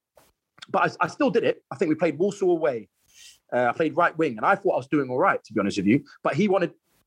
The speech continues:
Megson loved out-and-out wingers. He didn't really like wingers floating and, you know, getting on the ball short. And he liked really, he was quite, like, structured in the sense of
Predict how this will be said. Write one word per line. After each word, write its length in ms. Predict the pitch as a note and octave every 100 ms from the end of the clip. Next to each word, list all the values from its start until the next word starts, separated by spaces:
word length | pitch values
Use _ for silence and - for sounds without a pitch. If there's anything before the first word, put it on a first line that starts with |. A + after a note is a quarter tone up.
| _ _
Megson 340 | D#3+ G3 F#3+ E3+
loved 380 | F3 E3 B2+ - _ -
out-and-out 420 | D3 D#3+ D3 D3
wingers. 300 | D3 D3 F#2+ - - _ _ _ _
He 60 | -
didn't 200 | D#3+ F#3+
really 160 | F#3 E3
like 280 | D#3+ D#3 - A#2+
wingers 600 | E3 C#3+ B2+ - - - - -
floating 560 | D3+ D3 C#3+ C3 A#2+ A2
and, 280 | G#2+ G2+ G2+ -
you 80 |
know, 220 | B2+ A2+ G#2+ _ _
getting 200 | F3 D3+
on 80 | C#3+
the 60 | C3
ball 440 | C#3+ D3 C#3 B2+
short. 560 | - - D3 C#3 C#3 A#2
And 140 | A2 - -
he 80 | D3+
liked 240 | D#3+ D#3
really, 240 | D#3 E3 D3+
he 60 | C#3+
was 100 | -
quite, 260 | F3 D3+ -
like, 260 | C#3 G#2+ F#2+ _ _ _ _ -
structured 540 | - F3+ - - A2+
in 80 | A#2
the 60 |
sense 300 | A2+ C3+ B2+
of 140 | A#2+